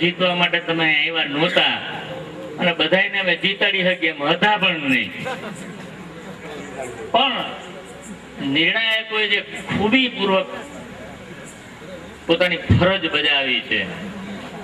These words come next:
અને જ્યારે અમે નિર્ણય જાહેર કરવા જતા હોય ત્યારે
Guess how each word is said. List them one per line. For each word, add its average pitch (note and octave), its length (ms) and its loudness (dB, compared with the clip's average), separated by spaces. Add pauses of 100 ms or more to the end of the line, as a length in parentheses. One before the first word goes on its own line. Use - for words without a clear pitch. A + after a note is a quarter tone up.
(1200)
અને - 180 4
જ્યારે D#3+ 320 4
અમે E3+ 180 0
નિર્ણય D3 400 4 (160)
જાહેર C#3+ 400 2
કરવા E3 260 4
જતા C#3+ 440 0
હોય A#2+ 220 2 (880)
ત્યારે D3 220 4